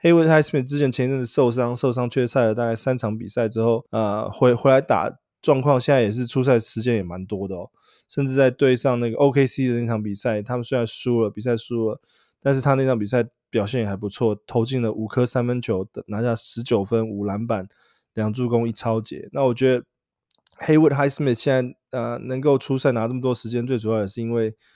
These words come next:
Jimmy Butler 受伤嘛。那我觉得 Jimmy Butler 其实，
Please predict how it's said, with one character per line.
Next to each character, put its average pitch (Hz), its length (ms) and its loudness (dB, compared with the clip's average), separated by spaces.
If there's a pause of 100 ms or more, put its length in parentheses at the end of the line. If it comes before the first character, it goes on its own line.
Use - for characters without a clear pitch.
(320)
Jimmy 127 240 2
Butler 120 340 2
受 113 240 0
伤 101 300 -8
嘛。 - 200 -16
那 135 160 -4
我 113 120 0
觉 117 140 -4
得 117 100 0
Jimmy 131 260 -2
Butler 127 320 2
其 107 180 -8
实， 117 400 -4